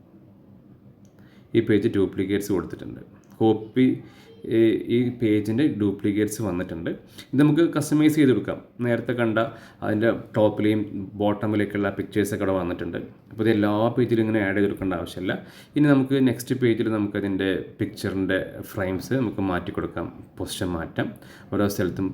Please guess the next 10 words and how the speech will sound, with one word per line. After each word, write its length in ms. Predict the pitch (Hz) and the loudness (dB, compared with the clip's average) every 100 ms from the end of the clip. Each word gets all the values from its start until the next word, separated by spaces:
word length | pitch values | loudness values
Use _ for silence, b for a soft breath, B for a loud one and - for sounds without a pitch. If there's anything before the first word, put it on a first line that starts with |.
| 95 | -6
പൊസിഷൻ 280 | 87 95 95 | -8 -4 -4
മാറ്റി 220 | 87 90 | -4 -4
നമുക്ക് 280 | 87 85 180 254 - | -6 -4 -4 -4 -8
അത്, 120 | 92 92 - - B B - | -6 -4 -4 -10 B B -8
ഏ, 60 | 92 98 | -4 -2
രീതിയിൽ 240 | 95 90 90 - - | -2 -2 -4 -4 -8
സെറ്റ് 160 | - | -4
ചെയ്ത് 120 | 87 87 | -2 -2
കൊടുക്കാം. 260 | - - - - B B B 104 | -4 -10 -16 -20 B B B 0
അങ്ങനെ 240 | 107 110 | 4 4